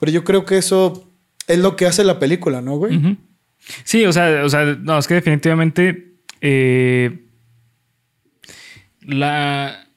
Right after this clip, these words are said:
Speaker 2: la película El Resplandor, o sea, definitivamente se nota que este Kubrick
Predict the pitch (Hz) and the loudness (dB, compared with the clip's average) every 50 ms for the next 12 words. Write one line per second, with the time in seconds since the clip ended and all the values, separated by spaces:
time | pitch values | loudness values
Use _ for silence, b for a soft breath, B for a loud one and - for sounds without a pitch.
0 | _ _ - - 143 123 160 165 160 - 220 220 214 208 190 160 139 - - - | _ _ -8 -8 -6 -4 -4 -4 -2 -2 -2 0 0 -2 -2 -4 -6 -8 -10 -12
1 | - 135 123 123 123 123 131 156 175 165 160 - - 135 - 139 127 127 120 - | -10 -8 -8 -6 -6 -6 -4 -4 -6 -6 -10 -10 -8 -6 -2 -2 -2 -2 -2 -6
2 | - _ _ _ _ _ _ _ _ - 147 143 131 151 156 127 160 160 160 165 | -8 _ _ _ _ _ _ _ _ -8 -6 -4 -4 -4 -2 -2 0 0 0 0
3 | 175 160 202 180 - 156 139 135 143 143 - 175 - - 156 135 127 123 123 123 | -2 -2 -2 -2 -2 -2 -4 -4 -4 -4 -6 -6 -6 -4 -2 -2 0 0 -2 -4
4 | 120 110 - - 92 110 131 123 - - - 165 160 147 - - 147 147 165 202 | -6 -8 -12 -12 -8 -6 -6 -6 -6 -4 -2 -2 -2 -2 0 2 2 2 2 2
5 | 220 - - | -2 -4 -8